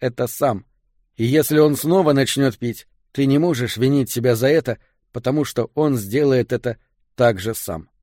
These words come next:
Я смотрел на свои кроссовки, глубоко погруженный в эти мысли, когда услышал скрип колес. Я поднял глаза и увидел приближающуюся ко мне маленькую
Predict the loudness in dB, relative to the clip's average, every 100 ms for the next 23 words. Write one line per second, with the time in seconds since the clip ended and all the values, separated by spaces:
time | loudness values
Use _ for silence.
0 | _ _ _ _ _ -10 0 2 2 0
1 | -2 -2 0 0 0 -2 -4 -2 -4 -4
2 | -6 -8 -12 -14 _ _ -8 -2 0 2
3 | 0 -2 0 0 -2 -2 -2 0 0 -2
4 | -2 -2 -2 -4 -4 -4 -2 0 0 -2
5 | -6 -6 -8 -6 -6 -6 -4 -4 -6 -10
6 | -20 _ _ _ -6 -2 -2 0 0 0
7 | -2 -2 -4 -4 -8 _ _ _ _ -6
8 | -2 0 0 0 -2 _ _ _ -2 0
9 | 0 -2 -2 -2 -4 -4 -4 -4 -4 -2
10 | 0 0 2 2 2 0 0 -2